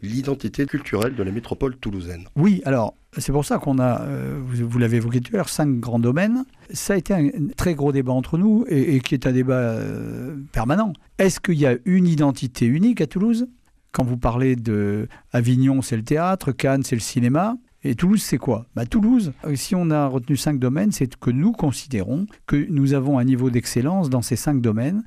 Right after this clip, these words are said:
Speaker 2: et qu'il ne s'agit pas d'en privilégier un par rapport à un autre, parce que Toulouse, justement, c'est ça. Vous vous souvenez peut-être du, du spot qui est sorti, euh, en début d'année sur Toulouse, avec un volet industriel, on dit que Toulouse a tout, et un volet culturel, Toulouse a tout.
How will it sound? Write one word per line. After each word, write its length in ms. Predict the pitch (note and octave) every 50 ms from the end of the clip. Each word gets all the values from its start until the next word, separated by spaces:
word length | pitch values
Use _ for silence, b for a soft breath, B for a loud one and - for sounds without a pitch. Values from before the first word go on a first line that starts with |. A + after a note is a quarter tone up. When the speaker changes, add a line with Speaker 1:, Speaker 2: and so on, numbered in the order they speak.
| - -
Speaker 2:
et 120 | - D3 B2
qu'il 420 | - - F3 E3+ - C#3+ C#3 C3+
ne 80 | C3+ C3
s'agit 340 | - - D3 B2+ B2 C3
pas 160 | B2+ - E3 D#3+
d'en 160 | C3+ B2+ A#2+
privilégier 680 | - - - C3+ A#2+ C3 B2 B2 A2+ A2 A#2 A#2+ - - _
un 180 | - E3 E3 C#3+
par 160 | - - A#2+
rapport 240 | A2+ A#2 G#2+ - B2
à 60 | G#2+
un 100 | G#2+ A#2+
autre, 140 | E3+ A#3 -
parce 180 | - C#3 B2+ -
que 100 | - C#3+
Toulouse, 400 | - - - G3+ G#3 A#3+ A#3 F3+
justement, 440 | C3+ D3 C3+ - - D3 D#3 F3+
c'est 160 | D#3 - - B2+
ça. 240 | - - A#2 G2+ b
Vous 60 | b b b _ -
vous 60 | -
souvenez 280 | - C#3+ C3+ C3 C3
peut-être 220 | B2 B2 E3 D#3 C#3
du, 160 | B2 B2 A#2+
du 160 | A#2 A#2+ B2
spot 300 | A#2 - - E3 D#3+ C3
qui 100 | - -
est 40 | A#2+
sorti, 520 | - - B2+ - - - E3 D3 C3+ A#2+
euh, 140 | A2 G#2 G#2 -
en 200 | - C3+ B2 A#2
début 240 | A2+ A#2+ A#2+ B2 C3
d'année 380 | C3 D3 D3+ F#3 A3+ B3 A3+ G#3+ -
sur 260 | - - - C3+ A#2+ A#2
Toulouse, 420 | - C#3+ D3 G3+ B3 B3 A3+ F3
avec 220 | C3 A2+ A#2+ G#2+
un 60 | C3+ A#2+
volet 220 | A#2 B2+ B2 B2
industriel, 520 | A#2+ A#2+ B2 A#2+ - - B2+ C3 C3+ C3
on 80 | A#2+ A2
dit 120 | G#2 G#2+
que 40 | A2
Toulouse 300 | - - A2+ A2+ A2+ A2+
a 60 | A#2+
tout, 300 | A2 - - A3 A#3 B3 A#3+ B B B B -
et 80 | C3 B2+
un 40 |
volet 240 | B2 B2 D3+ C#3 C3
culturel, 540 | A#2 - A#2+ G#2 - A2+ A2 B2+ F#3 A3+ G#3+
Toulouse 320 | - - D3+ D3 G3+ G3+
a 60 | D#3+ C3+
tout. 200 | - - G#2